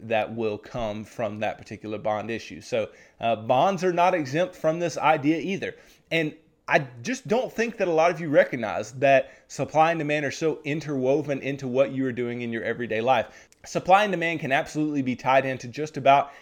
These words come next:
every type of transaction that you do. Uh, we just really don't pay attention to it, and I think it's a shame. So I think this will really open your eyes to be able to pay attention to why you are getting certain rates on things, why you are getting certain prices on things,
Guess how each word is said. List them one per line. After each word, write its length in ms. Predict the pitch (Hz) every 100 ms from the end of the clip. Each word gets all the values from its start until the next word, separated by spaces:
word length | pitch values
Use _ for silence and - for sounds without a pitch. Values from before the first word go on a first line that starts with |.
| _
every 320 | 123 143 160 151
type 260 | 139 135
of 80 | 117
transaction 640 | - 131 123 127 120 - 123
that 220 | 120 110
you 120 | 123
do. 380 | 123 156 123 113 - _ -
Uh, 180 | 113 113
we 160 | 123 170
just 200 | 160 135
really 240 | 143 156
don't 240 | 143 147
pay 200 | - 127
attention 380 | 127 151 160 143
to 200 | 127 123
it, 120 | 127 113
and 100 | 120
I 100 | 120
think 200 | 135 123
it's 140 | 117
a 60 | 117
shame. 320 | 170 170 120
So 160 | 135
I 80 | 127
think 320 | 123 180 180 - - -
this 180 | 175
will 80 | 180
really 220 | 170 156
open 260 | 127 - 151
your 140 | 131
eyes 220 | 143 160 131
to 100 | 131
be 80 |
able 140 | 135 131
to 60 |
pay 260 | 117 147 147
attention 500 | 139 143 156 117 104 _ _ _
to 220 | 147 131
why 500 | 117 123 147 214 156
you 260 | 117 135 147
are 80 |
getting 260 | 135 143 131
certain 320 | - 139 120
rates 300 | 120 120 -
on 160 | 117 110
things, 280 | 110 123 120
why 440 | 131 160 175 135 - -
you 120 | 131 139
are 60 |
getting 280 | 120 139 127
certain 280 | - 131 110
prices 400 | 123 117 117 117
on 160 | 117 107
things, 300 | 113 120